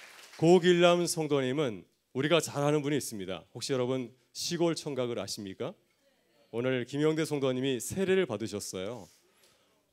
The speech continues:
어머님을 전도하여서 이렇게 또 세교 학신반을 마치게 되었습니다. 우리 김영대 성도님의 어머님 되시고요.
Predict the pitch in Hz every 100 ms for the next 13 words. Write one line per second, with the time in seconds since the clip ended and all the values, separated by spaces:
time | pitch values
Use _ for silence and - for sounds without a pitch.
0 | - - - - 131 160 180 175 160 147
1 | 131 131 127 117 107 - 123 101 90 110
2 | - 110 - 104 107 170 - _ _ _
3 | _ - 131 123 123 - 131 120 113 98
4 | - 107 104 95 95 - 95 87 87 85
5 | 113 135 147 156 160 151 135 127 117 120
6 | 110 98 - 123 139 160 160 104 95 -
7 | 101 107 131